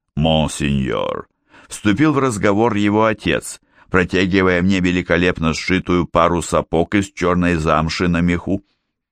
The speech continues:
«Это тоже пригодится вам на охоте».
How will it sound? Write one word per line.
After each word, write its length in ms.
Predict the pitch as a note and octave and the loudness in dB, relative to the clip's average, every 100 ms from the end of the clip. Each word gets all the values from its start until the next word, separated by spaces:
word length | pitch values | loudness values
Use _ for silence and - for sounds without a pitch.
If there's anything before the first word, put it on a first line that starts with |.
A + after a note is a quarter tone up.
| _ _ | _ _
«Это 340 | D2+ D2+ F2+ | 0 2 2
тоже 640 | G#2 E2+ E2 D#2 E2+ E2 E2 _ _ _ - | 0 2 2 2 2 2 0 _ _ _ -4
пригодится 880 | E2 E2 E2 F2 E2 D#2+ - E2 | 0 2 2 2 2 0 0 0
вам 360 | D#2 D2+ D2+ D2+ - | 2 4 2 0 -2
на 320 | D#2 D#2 D2 | 0 2 2
охоте». 640 | C#2+ - C#2+ - D#2 D#2 | 0 -2 -2 -2 -2 -2